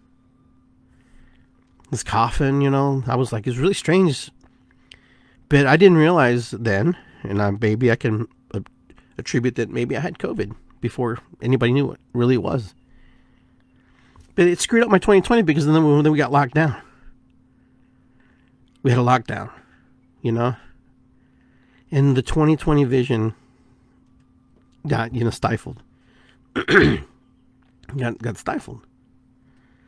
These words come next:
You know, it was like something we weren't supposed to see, something we were supposed, we were not supposed to experience. But that whole experience, was that preordained for all of us? <clears throat> Where was the free will there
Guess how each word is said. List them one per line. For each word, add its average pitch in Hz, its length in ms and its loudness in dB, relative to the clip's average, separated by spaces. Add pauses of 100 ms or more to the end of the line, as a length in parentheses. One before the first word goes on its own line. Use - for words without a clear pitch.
(840)
You 117 120 -2
know, 120 280 -2
it - 20 0
was 127 220 -2
like 120 160 -2
something 139 340 0
we 131 80 0
weren't 123 240 -2
supposed - 280 -6
to 107 60 -12
see, 135 220 -8
something 127 280 -2
we 120 40 0
were 113 120 -2
supposed, 123 340 -4
we 123 100 0
were 127 100 0
not 117 200 -4
supposed 110 220 0
to - 20 -14
experience. - 400 -4 (680)
But - 100 -12
that 202 160 0
whole 226 160 6
experience, 147 720 0 (1000)
was 127 140 -2
that 156 140 -2
preordained 127 540 0
for 143 120 -6
all 143 100 -4
of 147 80 -4
us? 143 240 -8 (680)
<clears throat> - 920 -2
Where 127 180 4
was 143 140 2
the 135 80 -2
free 139 160 -4
will 131 220 -2
there 110 380 -8